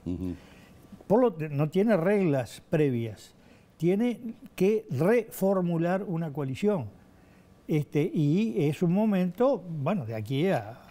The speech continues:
Speaker 2: a un año, ¿no? Para aprender de estos cuatro años que pasaron,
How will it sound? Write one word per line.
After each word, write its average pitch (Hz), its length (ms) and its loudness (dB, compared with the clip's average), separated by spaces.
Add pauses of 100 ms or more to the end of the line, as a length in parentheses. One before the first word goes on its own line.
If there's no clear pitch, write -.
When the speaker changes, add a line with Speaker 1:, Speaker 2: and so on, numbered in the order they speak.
(140)
Speaker 2:
a - 40 -6
un 127 140 -2
año, 135 360 0
¿no? 214 200 -4 (640)
Para 202 280 4
aprender 170 960 2
de 143 220 -4
estos 147 300 -8
cuatro 151 440 -4
años 143 240 -4
que 139 100 -10
pasaron, 220 640 -2